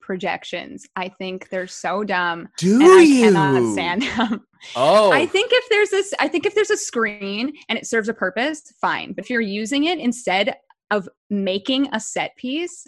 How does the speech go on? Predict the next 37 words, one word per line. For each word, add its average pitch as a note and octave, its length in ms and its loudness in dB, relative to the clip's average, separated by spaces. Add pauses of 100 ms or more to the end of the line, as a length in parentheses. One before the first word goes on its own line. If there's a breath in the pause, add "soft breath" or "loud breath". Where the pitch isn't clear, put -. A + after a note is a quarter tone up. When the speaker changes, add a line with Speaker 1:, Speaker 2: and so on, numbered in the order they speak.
Speaker 1:
I G3 120 -2
cannot F3+ 520 -8
stand D#3 300 -12
it. G#2+ 180 -10
I F#3+ 80 -10
think F#3 180 -10
it's F3+ 140 -14
such E3 200 -10
a F3+ 40 -8
waste F#3 240 -8
of G3 120 -10
time. E3+ 320 -6 (120)
And E3 360 -10 (320 soft breath)
the G3+ 160 -2
first G#3+ 440 -4
show G#3 400 0 (220 soft breath)
that G3+ 80 -2
I G3 40 0
saw F#3+ 220 -4
projections G3+ 640 -6
in E3 320 -8 (260)
that F3+ 80 -4
I F3 200 -6
absolutely F#3+ 480 -2
hated, F3 580 -6
and F3 160 -8
I E3+ 180 -4
will E3+ 120 -10
never E3+ 300 -6
forget F3+ 320 -4
it, D#3+ 220 -4
is G3 120 -6
Bring F#3 200 -4
It F3+ 80 -6
On - 280 -6 (140)
in G3 240 -8
Toronto. D#3 500 -8